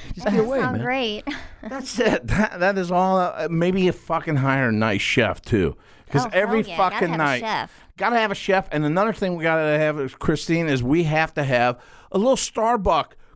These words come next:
Speaker 3: corner where whenever
Speaker 2: Of
Speaker 3: we
Speaker 2: course.
Speaker 3: walk by, we go, "Hey, uh, I like a caramel macchiato,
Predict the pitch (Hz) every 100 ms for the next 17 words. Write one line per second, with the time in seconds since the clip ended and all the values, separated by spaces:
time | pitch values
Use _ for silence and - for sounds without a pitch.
0 | - 170 143 117 90 - - - _ 170
1 | 180 175 196 233 233 226 226 302 190 208
2 | 226 - 220 202 185 175 180 175 175 -
3 | - 233 220 196 190 - - _ 269 277
4 | - 220 190 180 - - - _ - -
5 | - 226 220 208 208 214 - 214 220 214